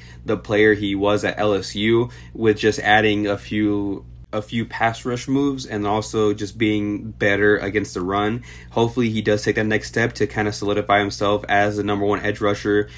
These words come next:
for this team. And if not, you know, you go ahead and maybe sign, not the number one guy, but maybe you sign, like, a tier two guy that could just complement, you know, B J Ojulari and give B J that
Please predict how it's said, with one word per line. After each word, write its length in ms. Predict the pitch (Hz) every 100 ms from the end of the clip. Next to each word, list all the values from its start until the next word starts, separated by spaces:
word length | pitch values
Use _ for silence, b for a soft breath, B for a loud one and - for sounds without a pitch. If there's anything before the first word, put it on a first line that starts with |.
| B B
for 280 | - 113
this 220 | 110 101 -
team. 380 | - 127 139 110
And 140 | 104
if 160 | 101 120
not, 320 | 120 131 110
you 80 | 107
know, 80 |
you 160 | 101 98
go 180 | 110 101
ahead 260 | 104 104
and 300 | 101 95 92 B B B
maybe 260 | - 104 101
sign, 720 | - - 107 110 113 117 -
not 460 | 123 113 117 123 110
the 100 | 107
number 280 | 104 104 98
one 320 | 98 123 156
guy, 260 | 110 95 95
but 240 | 95 90
maybe 520 | 98 104 101 104 107 B B
you 140 | 110 104
sign, 520 | - 110 107 107 104
like, 160 | 95 92
a 80 |
tier 280 | - 113 107
two 320 | 101 120 117
guy 300 | 107 98 98
that 240 | 92 87 -
could 140 | 104
just 180 | 101 -
complement, 640 | - 101 107 101 95 87
you 100 | 101
know, 80 | 92
B 180 | 92 107
J 160 | 107 95
Ojulari 520 | 98 92 95 90 90
and 100 | 90
give 240 | 110 101
B 200 | 107 101
J 340 | 104 95 95 B B B
that 600 | - 104 95 90 82 -